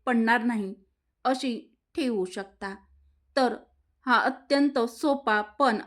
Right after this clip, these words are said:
अत्यंत महत्त्वाचा नियम नक्कीच लक्षात ठेवा. नियम नंबर नऊ, माळेकडे अवधान न जाता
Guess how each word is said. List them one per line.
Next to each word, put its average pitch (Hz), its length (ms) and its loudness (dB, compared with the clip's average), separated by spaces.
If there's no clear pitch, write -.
अत्यंत 247 580 0
महत्त्वाचा 240 640 2
नियम 233 300 -2
नक्कीच 233 480 -2
लक्षात 202 380 -4
ठेवा. 196 360 -8
नियम 220 300 6
नंबर 233 320 6
नऊ, 202 320 0
माळेकडे 269 640 6
अवधान 240 500 2
न 247 240 4
जाता 240 480 4